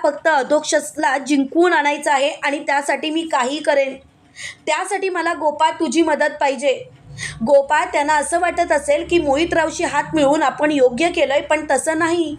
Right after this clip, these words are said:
मोहितरावशी हात मिळवून त्यांनी किती स्वतःच्या पायावर धोंडा पाडून घेतलाय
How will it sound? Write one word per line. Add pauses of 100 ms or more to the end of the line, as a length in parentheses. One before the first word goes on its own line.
(320)
मोहितरावशी
हात
मिळवून
त्यांनी
किती
स्वतःच्या
पायावर
धोंडा
पाडून
घेतलाय